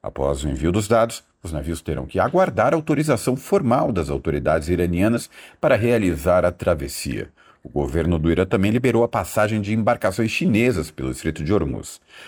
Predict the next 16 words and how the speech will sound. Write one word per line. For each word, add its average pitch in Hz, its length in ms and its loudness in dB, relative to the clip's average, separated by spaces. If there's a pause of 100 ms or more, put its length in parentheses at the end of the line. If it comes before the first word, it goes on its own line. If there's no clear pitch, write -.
(120)
Segundo 107 340 2
a 113 40 6
agência 110 360 0
de 104 100 -2
notícias 98 480 0
iraniana 92 520 2
Fars, - 540 -2 (220)
o 78 120 0
acordo 85 420 0
foi 76 140 -2
feito 76 260 -4
com 110 220 0
base 87 380 0
na 80 100 -2
parceria 78 580 -2
estratégica 95 1000 -2